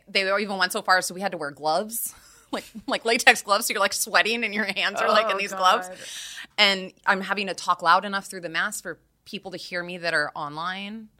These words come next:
Speaker 1: watching the class. And, and not only that, but, like,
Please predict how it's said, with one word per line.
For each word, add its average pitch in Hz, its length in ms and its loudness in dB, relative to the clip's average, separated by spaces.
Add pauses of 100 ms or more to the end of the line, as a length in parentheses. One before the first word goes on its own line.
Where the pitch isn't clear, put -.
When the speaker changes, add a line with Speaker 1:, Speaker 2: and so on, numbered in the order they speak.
(400)
Speaker 1:
watching 196 440 4
the 202 80 -6
class. 196 640 0
And, 156 440 -4 (120)
and 185 100 -6
not 208 120 6
only 180 200 -4
that, 202 280 4
but, 175 120 -6
like, 160 400 0